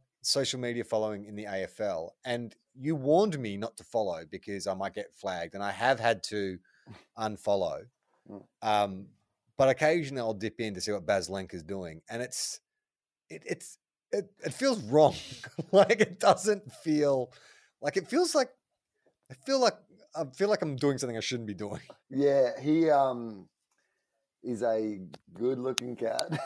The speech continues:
Speaker 2: <laughs> and he is a, like, it, it feels like he is also, like, you know, a really highly professional athlete.
Speaker 1: But he's so shredded. Like, you know how, like, there's athletes
Speaker 2: Yeah.
Speaker 1: and then there's, like, bodybuilders?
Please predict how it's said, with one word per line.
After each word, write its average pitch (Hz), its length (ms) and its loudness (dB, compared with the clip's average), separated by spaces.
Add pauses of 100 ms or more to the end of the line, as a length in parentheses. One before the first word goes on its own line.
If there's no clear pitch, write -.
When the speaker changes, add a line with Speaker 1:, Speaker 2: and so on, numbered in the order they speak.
Speaker 2:
<laughs> - 160 -14
and 196 180 2 (220)
he 170 140 4
is 147 320 2
a, 127 460 2 (640)
like, 135 200 -2
it, 151 180 -6
it 151 180 0
feels 170 400 0
like 120 280 0
he 120 160 -6
is 110 140 -4
also, 110 600 -4 (480)
like, 110 160 -2 (100)
you 113 100 -8
know, 101 120 -8 (200)
a 123 60 -6
really 113 280 -4
highly 101 340 -4
professional 101 540 -10
athlete. 90 380 -10
Speaker 1:
But 226 120 4
he's 220 180 -4
so 233 320 0
shredded. 131 560 0 (420)
Like, 165 420 -2
you 185 120 -10
know 269 140 -4
how, 165 300 2
like, 123 260 4
there's 117 160 -2
athletes 113 600 0
Speaker 2:
Yeah. - 40 -10
Speaker 1:
and 110 80 -8
then 113 120 -6
there's, 104 320 -2
like, 85 200 -2
bodybuilders? 104 840 -2